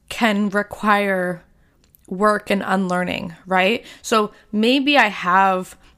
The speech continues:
made a lot of mental shifts when it comes to all these different areas of my life, but then it shows up for me, let's say, in dating. And sometimes it does. I found myself in a situation not too long ago where I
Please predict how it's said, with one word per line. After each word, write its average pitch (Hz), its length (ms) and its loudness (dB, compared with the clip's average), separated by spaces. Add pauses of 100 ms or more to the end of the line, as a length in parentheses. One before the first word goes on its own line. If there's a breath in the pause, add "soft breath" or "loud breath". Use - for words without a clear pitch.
(540)
made 208 260 2
a 202 60 2
lot 190 220 2
of 185 100 -4
mental 190 340 -2
shifts 196 300 -4
when 190 100 -2
it 190 80 -6
comes 196 220 -4
to 190 100 -6
all 185 160 0
these 196 160 -2
different 190 260 -6
areas 185 320 0
of 185 60 -6
my 170 140 -6
life, 170 480 -2 (400 loud breath)
but 220 160 0
then 226 160 0
it 208 240 -2 (160)
shows 226 420 0
up - 140 -4
for 196 200 -8
me, 180 460 -6 (100)
let's - 200 -6
say, 190 120 -2
in 180 140 -4
dating. 170 540 -4
And 208 160 0
sometimes 262 340 0
it 277 80 -4
does. - 460 -2 (120 loud breath)
I 226 60 -2
found 220 240 0
myself 208 460 -4
in 214 80 -2
a 202 40 -4
situation 196 540 -6
not 185 140 -6
too - 120 -6
long 208 280 0
ago 196 360 -2
where 185 520 -2 (420 loud breath)
I 190 640 0